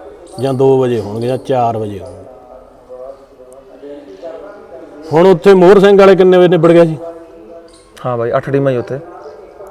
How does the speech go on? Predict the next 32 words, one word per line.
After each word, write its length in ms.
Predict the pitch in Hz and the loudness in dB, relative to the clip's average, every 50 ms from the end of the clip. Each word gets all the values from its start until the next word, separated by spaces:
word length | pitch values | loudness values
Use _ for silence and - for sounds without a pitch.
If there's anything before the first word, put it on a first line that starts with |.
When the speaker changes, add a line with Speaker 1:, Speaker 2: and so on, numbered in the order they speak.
| 196 - - - - - - - 226 - - 233 - 131 - - - - - - 127 | -18 -20 -20 -20 -20 -20 -20 -20 -20 -20 -20 -20 -20 -20 -20 -18 -18 -16 -14 -10 -8
Speaker 1:
ਟਾਈਮ 200 | 139 139 139 156 | -6 -2 0 2
ਨਾਲ 40 | |
ਹੀ 60 | 175 185 | 2 2
ਨਿਬੜ 220 | 185 156 160 160 | 2 2 4 4
ਗਿਆ 120 | 160 165 | 4 4
ਸੀ 100 | 151 165 | 4 2
ਉਹ। 100 | 165 180 208 - | 0 -4 -4 -8
Speaker 2:
ਹਾਂ 160 | 117 113 110 | -10 -10 -10
ਬਾਈ। 160 | 107 113 120 123 _ _ _ _ _ _ _ _ _ _ _ - - - _ - _ _ _ _ _ - 156 160 170 202 196 196 - - 220 202 - - | -10 -12 -12 -14 _ _ _ _ _ _ _ _ _ _ _ -20 -20 -20 _ -20 _ _ _ _ _ -20 -20 -18 -18 -18 -18 -18 -20 -20 -20 -12 -2 2
Speaker 1:
ਇਹ 140 | 208 233 262 - - - - 180 | 2 4 4 2 -2 -4 -2 0
ਹੁ-, 240 | 165 170 - - 160 | 0 0 0 0 0
ਹੁਣ 240 | 160 175 190 214 226 | 2 2 4 4 2
ਫਿਰ 380 | 220 - - 196 165 202 214 240 - - - - - - - - - - | 2 -2 -6 -4 2 2 2 2 2 -2 -20 -20 -20 -20 -18 -8 -2 -2
ਇਹ 80 | 247 | -2
ਪਹਿਲਾਂ, 320 | 233 - 233 226 254 269 247 | 0 2 2 2 4 2 0
ਪਹਿਲਾਂ 180 | 262 285 277 | 0 0 0
ਸ਼ੁਰੂ, 240 | - - 262 311 294 | 0 0 -2 -2 -2
ਸ਼ੁਰੂ 160 | 190 254 277 | -2 -2 -2
'ਚ 40 | 294 | -2
ਨਾ 100 | 311 311 | -2 -4
ਥੋੜ੍ਹੇ 340 | 254 - - 269 320 320 320 | -2 0 0 0 2 2 0
ਜਿਹੇ 200 | 285 277 269 240 - - - - - - - - - - - - - - - - - - - - - | 0 0 -2 -2 -4 -8 -18 -20 -18 -18 -20 -20 -20 -20 -20 -18 -18 -20 -20 -20 -20 -20 -16 -6 0
ਸਾਡੇ 160 | 165 180 196 | 2 2 2
ਪਿੰਡ 280 | 196 190 220 214 208 190 | 4 4 4 2 4 4
ਟੂਰਨਾਮੈਂਟ 320 | 208 208 208 220 214 208 | 4 6 6 6 4 4
ਹੁੰਦਾ 160 | 196 196 202 202 | 2 2 2 2
ਹੁੰਦਾ 140 | 196 202 | 4 4
ਸੀ, 60 | 208 190 | 4 4
ਲਾਈਟਾਂ 260 | 190 180 180 208 190 | 4 2 2 4 4
ਲੱਗਦੀਆਂ 300 | 190 190 190 196 214 220 | 6 6 4 4 4 2
ਨਹੀਂ 100 | 220 202 | 2 2
ਹੁੰਦੀ, 200 | 196 180 180 | 0 -2 -4